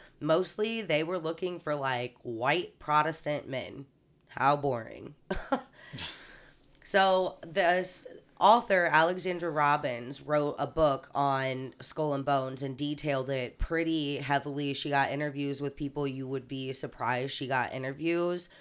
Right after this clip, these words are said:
with. But one of the interviewees, he did not, um, want to be named, ended up stating that if the society had a good year,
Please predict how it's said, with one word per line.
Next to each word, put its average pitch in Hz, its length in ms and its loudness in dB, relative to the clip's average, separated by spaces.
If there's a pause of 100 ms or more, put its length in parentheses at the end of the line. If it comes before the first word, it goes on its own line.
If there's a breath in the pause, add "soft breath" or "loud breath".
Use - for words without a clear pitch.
(200 loud breath)
with. 185 420 2 (400 loud breath)
But 160 420 6
one 170 340 2
of 214 240 4
the 160 500 0 (320)
interviewees, 151 800 -2
he 156 160 -4
did 151 220 -4
not, 139 460 2 (140)
um, 127 580 -4 (140)
want 143 280 -2
to - 80 -8
be 151 140 -4
named, 139 640 -4 (380 loud breath)
ended 160 260 0
up 147 220 2
stating 147 680 0
that 139 460 6
if 147 160 -2
the 170 120 0
society 190 800 4
had 170 240 6
a 175 60 2
good 165 280 -2
year, 131 520 0